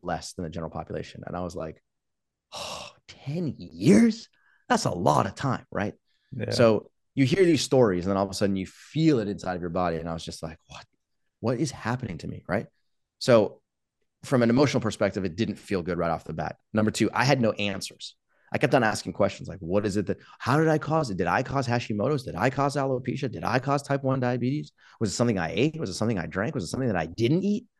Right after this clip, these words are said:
Speaker 1: Was it, was it, a, you know, too much alcohol? What was it?" Right? And again, no answer, no answer, no answer, no answer, answer. So I was like,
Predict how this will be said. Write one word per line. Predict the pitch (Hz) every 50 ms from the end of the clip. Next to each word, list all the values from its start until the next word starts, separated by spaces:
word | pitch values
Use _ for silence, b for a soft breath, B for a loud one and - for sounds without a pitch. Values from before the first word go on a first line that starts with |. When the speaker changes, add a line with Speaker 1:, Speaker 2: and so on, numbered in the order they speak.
| _ _ _ _ _ _ _ _ _ _ _ _ _ _ _ _ _ _ _ _ _
Speaker 1:
Was | - 101 131 123 101
it, | 101
was | 107 123 110 110
it, | 107
a, | 113
you | 95 90 - - 110 104 107
know, | 104
too | 101 - 127
much | 131 113
alcohol? | 107 95 104 123 - 143 143 156 160 170 165
What | 156 165 151
was | 156 165 175 156
it?" | 127 - - _ _ _ _
Right? | - 98 107 135 - - - -
And | - 107 110 113 113 107 -
again, | 123 113 135 151 120 87 92 98
no | - 92 98 113
answer, | 117 113 113 120 110
no | 107 107 113
answer, | 117 113 117 117
no | 120 117 113
answer, | 113 113 - 120
no | 117 120
answer, | 117 113 123
answer. | 127 135 123 110 104
So | 90 92
I | 87
was | 95 98 101
like, | 82 78